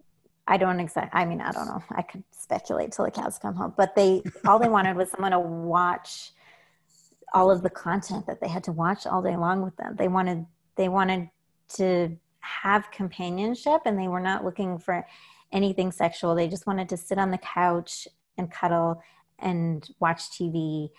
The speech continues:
And she made five hundred bucks a day doing that with him for just a couple hours, you know? And he, she thought he was so nice, and he would tell her you know, all these nice <laughs> things about herself, and they would have this sort of very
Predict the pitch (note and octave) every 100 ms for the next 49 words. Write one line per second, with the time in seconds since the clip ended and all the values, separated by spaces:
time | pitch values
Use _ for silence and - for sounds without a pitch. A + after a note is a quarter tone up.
0 | _ - E3+ - F3 F3 E3 - D#3+ E3+
1 | E3 D3+ - - - - - E3+ - -
2 | G3 - - - - - - - G#3+ -
3 | - F#3+ - - - - - - - -
4 | - - - - C#4 F#4 G3+ F#3+ G#3 -
5 | - F#3+ F3+ F3 F#3 F#3+ - C4 B3+ C#4
6 | C#4 C4+ C4+ - G#3 F#3+ F3 E3 - -
7 | - - A3 G#3+ G#3+ - - - _ G#3+
8 | G#3+ G3 F#3 G3 G3 G3+ G#3 G#3+ - -
9 | C#4+ C#4+ B3 A#3+ A3+ A3 G#3+ G#3 G3+ G3+
10 | F#3+ F#3 F#3 F#3+ A3+ G3 F#3 F#3 F#3 -
11 | A3+ G#3+ G#3 G#3+ G#3 G#3 G#3+ A3+ A3+ A3+
12 | A#3